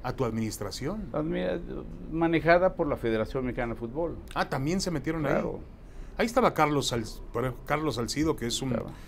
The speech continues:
Speaker 1: jugador vet-, era tu capitán.
Speaker 2: Excelente.
Speaker 1: Y
Speaker 2: Y
Speaker 1: él
Speaker 2: a, y a ver si se le debe algo, pues hay que preguntarle.
Speaker 1: ¿Le pagaste?
Speaker 2: Y puedo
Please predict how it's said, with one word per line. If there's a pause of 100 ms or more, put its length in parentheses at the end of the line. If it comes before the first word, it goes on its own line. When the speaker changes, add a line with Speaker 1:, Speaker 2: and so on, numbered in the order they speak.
(220)
Speaker 1:
jugador
vet-,
era
tu
capitán.
Speaker 2:
Excelente. (1500)
Speaker 1:
Y
Speaker 2:
Y
Speaker 1:
él
Speaker 2:
a,
y
a
ver
si
se
le
debe
algo,
pues
hay
que
preguntarle. (720)
Speaker 1:
¿Le
pagaste? (160)
Speaker 2:
Y
puedo